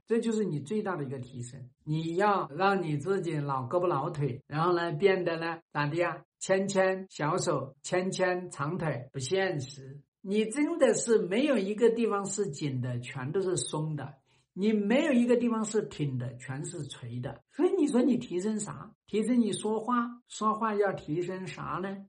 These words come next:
一物降一物，就有人你这么粗鄙，人家还真好你这一口。你如果一定要说提升呢，就是你的眼睛不要再眼瞎了，你的心不要再软了，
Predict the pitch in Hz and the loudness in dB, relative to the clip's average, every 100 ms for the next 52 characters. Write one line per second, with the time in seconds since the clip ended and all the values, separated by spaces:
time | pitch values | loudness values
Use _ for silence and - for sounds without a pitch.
0 | - 175 196 214 196 175 - 131 147 175 | -12 -2 0 2 0 0 -2 -6 -6 -2
1 | 180 175 180 156 120 - - 196 190 170 | -2 -2 -6 -8 -10 -6 2 2 4 0
2 | 147 139 170 185 151 151 175 170 - 190 | 0 0 -2 -2 -2 -4 -4 -6 -4 -4
3 | 185 160 123 - - 139 147 160 139 147 | -4 -4 -6 -8 -12 -6 -2 -2 -4 -6
4 | 143 175 160 - 165 143 123 151 151 151 | -4 -4 -4 -8 -6 -4 -4 -4 -4 -4
5 | - 123 - _ _ - 170 175 233 247 | -6 -12 -18 _ _ -2 2 4 4 4
6 | 185 190 220 214 196 180 170 - 143 175 | 2 0 -2 0 -2 -2 -4 -4 -6 -6
7 | 160 160 160 175 165 139 151 160 160 139 | -6 -6 -4 -4 -4 -4 -4 -6 -4 -4
8 | 123 120 123 160 170 175 - _ _ _ | -2 -2 -2 -4 -6 -12 -20 _ _ _
9 | 147 165 160 180 156 143 127 120 - 156 | -4 -2 -2 -2 0 -2 -2 -6 -6 -2
10 | 147 151 147 123 - _ 151 156 185 190 | -2 0 -2 -6 -10 _ -4 2 4 4
11 | 196 - 220 226 208 - 170 180 190 185 | 2 0 2 2 0 -2 -2 0 2 2
12 | 165 147 131 123 120 123 131 - | 2 -2 -2 -4 -8 -10 -10 -12